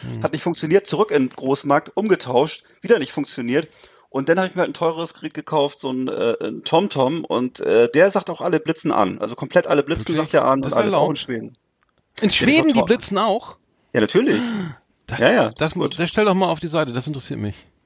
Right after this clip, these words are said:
Speaker 2: TomTom? Ja,
Speaker 1: Nee,
Speaker 2: äh,
Speaker 1: das,
Speaker 2: kann
Speaker 1: das ist die
Speaker 2: machen.
Speaker 1: Blit-, Blitzerwarner. Das ist ja, das ist, ich dachte, das will, ich hab nur gehört, dass Google das, Google, Google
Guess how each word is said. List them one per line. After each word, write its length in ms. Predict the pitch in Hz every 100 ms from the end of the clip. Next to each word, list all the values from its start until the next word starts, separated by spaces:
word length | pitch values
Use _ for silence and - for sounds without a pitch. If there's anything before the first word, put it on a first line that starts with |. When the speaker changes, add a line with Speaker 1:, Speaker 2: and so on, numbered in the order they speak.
| _ _ _ -
Speaker 2:
TomTom? 400 | - - 320 320
Ja, 160 | 101 104
Speaker 1:
Nee, 80 | 147
Speaker 2:
äh, 20 |
Speaker 1:
das, 220 | 151 160
Speaker 2:
kann 100 | 160
Speaker 1:
das 120 | 143 147
ist 40 |
die 40 | 127
Speaker 2:
machen. 60 |
Speaker 1:
Blit-, 160 | 143 131
Blitzerwarner. 600 | - - 127 110 117 110
Das 160 | 117 -
ist 80 | 156
ja, 100 | 127
das 160 | 123
ist, 80 | 131
ich 40 | -
dachte, 260 | 123 147
das 260 | 131 147 -
will, 80 | 170
ich 60 |
hab 100 | 175
nur 80 | 190
gehört, 160 | 180 175
dass 200 | 147 -
Google 340 | 233 240 135
das, 240 | 117 113
Google, 360 | 135 147 143 123
Google 420 | 143 151 143 135